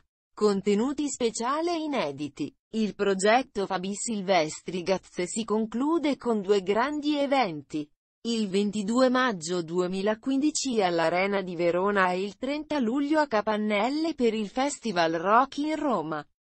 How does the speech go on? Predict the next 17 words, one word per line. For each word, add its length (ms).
L'estate 680
del 260
duemilaquindici 1200
lo 160
vede 340
in 160
concerto 720
con 180
il 140
New 300
Quartet 560
all'interno 720
di 180
rassegne 600
e 60
festival 720
di 280